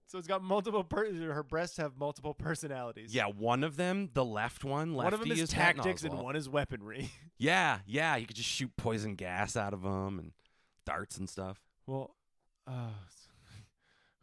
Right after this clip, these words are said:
Speaker 1: who is the other one?
Speaker 2: Who is the other one, indeed? So Patton Oswalt is, like, the neurotic left breast. Um,
Speaker 1: Wanda Sykes.
Speaker 2: neat and tidy. Oh, my God.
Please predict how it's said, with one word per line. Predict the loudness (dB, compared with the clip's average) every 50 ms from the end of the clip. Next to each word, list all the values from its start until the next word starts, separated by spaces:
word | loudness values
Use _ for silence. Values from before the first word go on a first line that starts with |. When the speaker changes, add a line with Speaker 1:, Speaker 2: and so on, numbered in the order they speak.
| -10
Speaker 1:
who | -6 -4 -2
is | -2 -2 -4
the | -4 -6 -4
other | -4 -6 -8 -8
one? | -10 -12 -16 -18 -20 _ _ _ _ _ -16 -8 -4
Speaker 2:
Who | -2 0 0
is | -2 -2 -4
the | -2 0 0
other | 0 0 0 -2
one, | -4 -4
indeed? | -6 -6 -6 -6 -8 -6 -4
So | -2 -2 0
Patton | 0 0 2 2 2 2 0
Oswalt | 0 0 0 0 0 -2 -2 -2
is, | -2 -2
like, | -2 -2 -2 0
the | -2 -2
neurotic | 0 0 0 0 0 0 2 2 4 4 2 2 -2 -6 -8 -14 -20 -20 _ _ _ _ _ -12
left | -8 -6 -6 -6 -6 -8 -10 -10
breast. | -10 -8 -8 -10 -10 -12 -14 -16 -16 -18 -20 _ _ -20 -20 -20 _ _ _ _ _ _ _ _ _ _ _ -4
Um, | -2 0 0 0 0 -2 -4 -10 -10
Speaker 1:
Wanda | -4 -2 0 0 0 0 -2 -4
Sykes. | -4 -4 -2 -4 -4 -6 -6 -8 -6 -2
Speaker 2:
neat | 0 2 2 2 0 0
and | -4 -4 -4
tidy. | -2 -2 0 0 -2 -2 -4 -8 -8 -10
Oh, | -8 -6 -6
my | -6 -8 -8 -10
God. | -12 -10 -8 -6 -6 -6 -6 -8